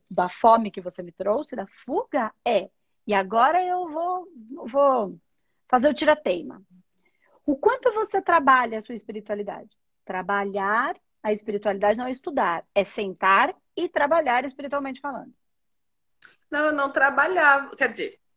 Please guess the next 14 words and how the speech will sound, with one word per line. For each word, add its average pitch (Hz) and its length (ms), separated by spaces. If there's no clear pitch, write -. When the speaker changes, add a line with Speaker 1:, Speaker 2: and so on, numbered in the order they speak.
Speaker 2:
a 185 140
espiritualidade, 226 800
eu 240 60
não 294 80
sei, 277 160
eu 202 40
não 196 100
trabalhava 220 800
porque 320 420
eu 294 260
não 294 180
sabia 285 460
que 294 140
eu 294 60